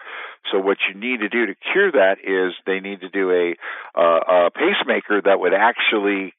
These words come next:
keep you know, the demand that when you slow down, it's not one that's gonna regulate that your heart's beating too fast, he told me. He said it's gonna be something that's gonna actually slow down your beat to get it back to normal, uh, or not slow down, I'm saying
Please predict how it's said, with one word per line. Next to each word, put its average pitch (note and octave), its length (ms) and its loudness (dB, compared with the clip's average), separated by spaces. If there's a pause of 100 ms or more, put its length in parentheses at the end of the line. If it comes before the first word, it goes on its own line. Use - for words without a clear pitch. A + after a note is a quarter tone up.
(280)
keep A2+ 220 -6 (280)
you A2+ 80 -4
know, G2 160 0
the G2 80 0
demand G2+ 460 2
that G2 120 -2
when F#2+ 160 -8
you F#2+ 140 -8 (260)
slow G2+ 220 2
down, A2+ 340 2
it's G2 180 -6
not D#3 220 4
one C3 180 -2
that's A2+ 200 -2
gonna G#2 280 -4 (120)
regulate G#2 580 2
that G2 120 0
your F#2 200 0
heart's - 460 0
beating F#2+ 340 -8
too F2+ 160 -10
fast, E3 320 2
he G2+ 100 -14
told E2+ 300 -2
me. F2 180 -18 (360)
He A2+ 200 -4
said A2+ 120 2
it's G2+ 120 -2
gonna G#2+ 240 -4
be G#2 160 -6 (160)
something G#2+ 300 0
that's G2 180 0
gonna G2+ 260 0
actually G2 680 0 (400)
slow G#2+ 240 4
down A2+ 320 2
your F2+ 160 -4
beat F#2+ 320 -8 (280)
to F#2 80 -12
get F#2+ 140 0
it - 100 -8
back G2 240 4
to F2+ 200 -10
normal, G2 540 0 (420)
uh, F#2 200 6
or G2+ 140 4
not A#2+ 160 2 (100)
slow A2 180 2
down, F#2+ 220 2
I'm F2+ 60 -10
saying F#2+ 140 -6